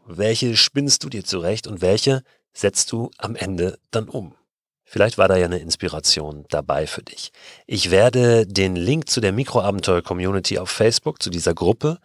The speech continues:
und aber auch noch einen Link, äh, zu den Gewinnern von diesem Mikroabenteuer-Award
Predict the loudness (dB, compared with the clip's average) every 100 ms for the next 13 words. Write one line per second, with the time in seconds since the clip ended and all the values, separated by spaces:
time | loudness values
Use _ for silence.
0 | _ -20 -20 2 4 4 2 0 0 0
1 | 2 0 -2 -8 -2 0 2 2 0 -6
2 | -8 -8 -2 0 2 2 0 0 -2 2
3 | 4 4 2 -2 -2 0 0 0 2 4
4 | 4 2 -2 0 0 0 -2 -6 0 4
5 | 2